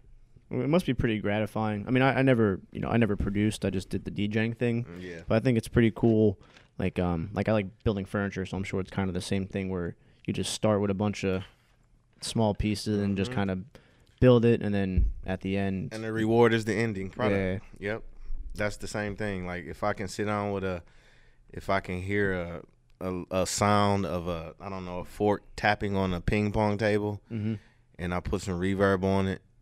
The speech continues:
Speaker 2: and add a kick and some low end and the snare, and it's like, it's like, man, I came up with a creation from a
Speaker 1: <laughs>
Speaker 2: fork on a
Speaker 1: Fork,
Speaker 2: ping
Speaker 1: yeah.
Speaker 2: pong table. You know, at the end, it sounds good. It's
Speaker 1: Mm-hmm.
Speaker 2: like,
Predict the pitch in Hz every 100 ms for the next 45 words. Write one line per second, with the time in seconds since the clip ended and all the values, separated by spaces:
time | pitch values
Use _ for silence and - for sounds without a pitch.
0 | _ 87 90 87 95 90 - 101 95 -
1 | _ - _ - 92 92 95 87 90 95
2 | 92 92 92 92 92 90 _ _ - -
3 | 87 85 - 92 90 90 90 90 87 80
4 | 87 82 80 - - _ _ - - -
5 | - - - - - - - - _ _
6 | _ 95 113 104 104 104 101 117 110 107
7 | 101 92 101 107 110 104 - 101 95 92
8 | 113 117 117 110 101 98 120 117 107 98
9 | 92 101 90 95 107 107 101 95 92 104
10 | 101 95 - 104 104 95 104 107 110 107
11 | 104 127